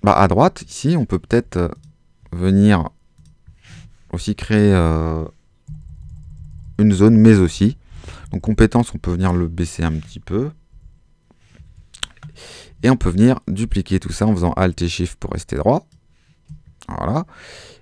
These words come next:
Et ici, tac, on peut venir, euh, bah, taper mais aussi.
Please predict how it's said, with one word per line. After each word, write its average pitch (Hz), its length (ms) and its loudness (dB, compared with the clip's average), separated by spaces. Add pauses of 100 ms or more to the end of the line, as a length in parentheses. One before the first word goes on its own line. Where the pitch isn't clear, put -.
(180)
Et 131 100 4
ici, 131 520 -6 (2000)
tac, - 380 -4 (580)
on 107 80 2
peut 110 180 8
venir, 98 800 2
euh, 64 720 -8 (180)
bah, 58 120 -8
taper - 480 -2 (340)
mais 85 200 -4
aussi. - 280 -10